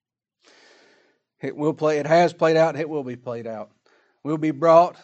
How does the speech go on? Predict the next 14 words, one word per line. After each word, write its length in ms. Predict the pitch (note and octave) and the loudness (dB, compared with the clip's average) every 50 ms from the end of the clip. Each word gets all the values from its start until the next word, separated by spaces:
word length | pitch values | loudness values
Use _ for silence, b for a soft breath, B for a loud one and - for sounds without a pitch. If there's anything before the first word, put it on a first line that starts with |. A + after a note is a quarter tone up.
| _ - | _ -14
and 160 | D3+ C3 C3+ | -10 -8 -4
made 300 | D3 D#3 E3 E3 D#3 - | -2 -2 -2 -2 -4 -6
to 100 | - D3+ | -10 -8
lie 320 | D3 C#3+ D3 D#3 D#3+ E3 | -2 0 2 4 4 2
down 600 | E3 D#3 D#3+ D#3 D3+ C#3+ C#3 C3 C3 C3 B2 - _ _ - | 2 -2 -4 -4 -4 -4 -8 -10 -12 -14 -16 -20 _ _ -18
in 80 | C3+ | -18
a 80 | C3 B2 | -18 -18
city 320 | - - C#3 C3+ C3+ C3+ | -18 -16 -16 -14 -14 -14
of 80 | C3+ C3 | -14 -12
refuge. 560 | C3 B2 B2 B2 _ G#2 G2+ G#2 G#2+ _ _ _ _ _ _ _ _ _ _ _ _ - | -12 -14 -14 _ _ -20 -20 -20 -20 _ _ _ _ _ _ _ _ _ _ _ _ -16
That's 160 | E3 E3+ - | -14 -10 -10
what 120 | D3+ - | -10 -10
Hebron 540 | C3+ D#3 F3 E3+ C3+ C3 B2+ A2+ G#2 G#2 G#2 | -8 -10 -12 -12 -12 -14 -14 -16 -16 -18 -20
was. 440 | G2 G2+ G#2 G#2+ G#2+ A2+ _ _ | -20 -20 -20 -20 -20 _ _ _